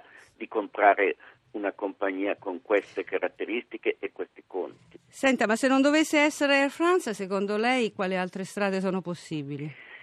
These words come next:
Speaker 1: Ma, eh, dei, mm, soci lontani e molto ricchi che non hanno problemi di bilancio, le compagnie del Golfo per esempio, però ci sono vincoli europei molto forti alla cessione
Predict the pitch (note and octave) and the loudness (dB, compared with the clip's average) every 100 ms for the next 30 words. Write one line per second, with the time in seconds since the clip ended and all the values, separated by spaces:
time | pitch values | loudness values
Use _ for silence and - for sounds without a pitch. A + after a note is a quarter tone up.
0 | - _ A#2+ C#3+ F#3 D3+ - B2+ A#2+ A2+ | -20 _ -10 2 6 6 6 6 8 6
1 | G#2 A#2+ A#2 A2 - - A2+ A2 G#2+ - | 2 2 2 2 -6 -14 -10 -8 -10 -6
2 | - B2+ - - A2+ A2 G#2 A#2 C3 A#2 | 4 4 4 -2 -2 -2 0 6 6 4
3 | G2+ G2+ G#2+ - A2 D#3 _ G2 F#2 G2 | 0 -2 -2 0 0 -2 _ -16 -8 -6
4 | F#2+ F#2+ G2 G2 F#2 - F#2 F#2+ G2 F#2+ | -4 -2 -2 -4 -6 -6 -6 -2 -2 -2
5 | F2+ G#2+ D3 D3 - E2+ - F#2 F#2 F#2+ | -4 4 6 6 2 -8 -6 -8 -6 -4
6 | G2 G2 G2 A#2+ A#2+ - E2 E2 - F2+ | -2 -2 2 4 4 2 -8 -6 -6 -8
7 | D#2+ G2+ G2 E2+ - - - - - - | -4 -2 -2 -4 -14 -14 -18 -20 -12 0
8 | F2+ D#3+ - - G2+ F#2 F2+ G2 F#2+ F#2+ | 4 4 4 -4 -6 -6 -6 -8 -6 -2
9 | F#2 F2 F#2 - A#2 G2 F#2 - - - | 0 0 -2 2 2 2 -2 -10 -14 0
10 | E3+ C3+ - - G2 F2+ E2+ - F2 - | 6 6 4 0 0 0 -4 -12 -18 -6
11 | G2+ F#2+ F#2 | -2 -2 -2